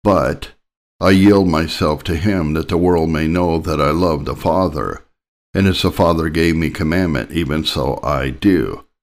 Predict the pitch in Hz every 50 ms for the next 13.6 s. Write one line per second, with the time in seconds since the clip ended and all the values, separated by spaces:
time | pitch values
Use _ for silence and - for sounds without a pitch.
0 | _ _ - 117 110 107 113 127 156 175 180 160 143 120 98 - - - 101 104
1 | 101 - 110 98 - - 92 87 - - - - 95 92 92 92 - - 87 87
2 | 80 76 82 80 82 87 85 73 - 87 80 80 76 73 71 73 76 71 - 92
3 | 82 - - 80 78 82 82 - - 95 92 98 95 85 82 80 76 - 92 87
4 | 78 - 92 87 85 78 73 71 76 76 - - 85 78 76 73 69 67 - -
5 | 87 - - - 80 69 67 69 - 71 71 82 95 95 87 71 55 52 53 -
6 | - _ _ _ _ _ - 117 120 123 117 104 98 95 87 82 - - 95 90
7 | - 104 101 95 90 80 73 78 78 73 - 90 85 85 78 78 78 73 71 71
8 | 69 92 87 82 78 73 69 65 69 69 - - 92 80 78 98 98 101 104 87
9 | 60 50 50 - - - 104 101 98 113 107 87 - - 117 120 123 123 117 -
10 | 104 90 87 98 98 85 82 82 87 90 98 110 127 127 131 123 - - - 90
11 | 82 85 90 87 - - 69 60 64 73 80 80 90 90 - 98 92 - - 98
12 | 90 92 92 95 95 90 82 76 73 - - 78 71 76 80 87 82 78 104 90
13 | 78 - 98 95 98 98 98 90 82 - -